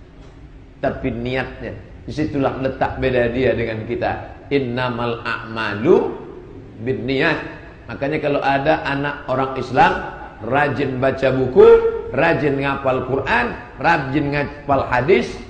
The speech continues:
tapi tidak untuk diamalkan, hanya untuk mendebat ulama, hanya untuk membodoh-bodohi orang dungu,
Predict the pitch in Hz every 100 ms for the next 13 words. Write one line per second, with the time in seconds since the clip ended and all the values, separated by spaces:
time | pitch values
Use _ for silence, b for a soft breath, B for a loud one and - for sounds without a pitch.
0 | - 143 139 - 151 151 139 147 147 139
1 | 156 139 139 139 135 135 135 151 214 233
2 | - - - 151 151 147 147 156 135 160
3 | 135 143 135 143 127 143 - 139 139 139
4 | 202 254 - - - 135 160 151 156 139
5 | 160 143 139 147 143 - 147 151 151 131
6 | 147 135 143 139 135 156 156 269 - -